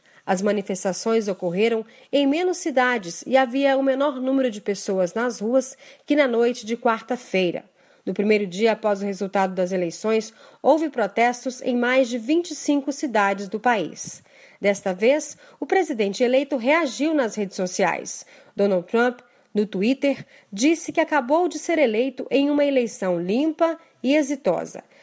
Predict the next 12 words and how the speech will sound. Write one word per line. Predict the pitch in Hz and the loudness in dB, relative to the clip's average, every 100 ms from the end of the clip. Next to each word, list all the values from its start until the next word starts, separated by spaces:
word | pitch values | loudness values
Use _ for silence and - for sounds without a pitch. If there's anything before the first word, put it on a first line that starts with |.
| _ | _
mas | 196 196 | 0 0
que | - | -2
agora | 180 180 226 277 | -4 2 4 4
manifestantes | 269 247 240 220 202 - 185 175 165 156 - | 2 -2 -2 -2 -2 0 0 0 -6 -10 -2
profissionais, | 208 277 - 320 233 214 311 320 - - - _ | 2 2 0 0 2 4 2 0 -8 -16 -20 _
segundo | - 214 196 202 240 | -2 -2 0 2 4
ele, | 311 320 - _ _ | 4 0 -8 _ _
incitados | 311 302 320 - 185 156 160 170 | -2 0 -4 -2 0 0 -4 -10
pelos | - 196 185 175 | -2 -2 -2 -2
meios | 185 170 165 | -2 0 -2
de | 160 | -6
comunicação, | 175 240 277 254 175 - - 254 | -2 0 0 0 -4 -2 -2 -2